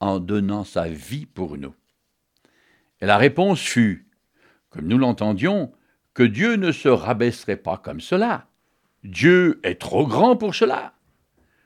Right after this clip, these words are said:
Je les regardais et leur dire qu'il y avait une citation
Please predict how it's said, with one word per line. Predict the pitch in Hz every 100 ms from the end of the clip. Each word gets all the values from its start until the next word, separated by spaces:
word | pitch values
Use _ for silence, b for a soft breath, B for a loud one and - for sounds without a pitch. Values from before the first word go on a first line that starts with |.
| _ -
Je | 104 120
les | 117
regardais | 110 107 95 101 110 117 104 95 _ _ _ -
et | 110
leur | 123 113
dire | 127 180 160 92 _ -
qu'il | 139 123
y | 131
avait | 131 156
une | 127 123 110
citation | - 170 165 147 - 165 160